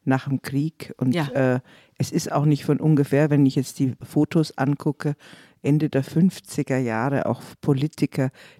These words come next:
Speaker 1: die waren ja auch alle so dick.
Speaker 2: Unglaublich dick.
Speaker 1: Mm, und hatten eine wahnsinnige Lust auf ganz viel Speck und Fett und,
Speaker 2: Butter.
Speaker 1: äh, und Butter und so. All diese Dinge, die wir heute versuchen zu meiden, haben, haben die aus ihrer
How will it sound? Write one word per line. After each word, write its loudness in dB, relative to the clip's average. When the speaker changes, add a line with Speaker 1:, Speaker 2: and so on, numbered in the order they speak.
Speaker 1:
die -2
waren 4
ja 4
auch 0
alle 4
so 4
dick. -6
Speaker 2:
Unglaublich 0
dick. -10
Speaker 1:
Mm, 0
und 0
hatten -4
eine 2
wahnsinnige -2
Lust -4
auf -2
ganz -4
viel -2
Speck -6
und -4
Fett -4
und, 2
Speaker 2:
Butter. 0
Speaker 1:
äh, -16
und 2
Butter 0
und 2
so. 0
All 2
diese 0
Dinge, 0
die -4
wir 2
heute -2
versuchen 0
zu -2
meiden, 2
haben, 2
haben 2
die -4
aus -2
ihrer 0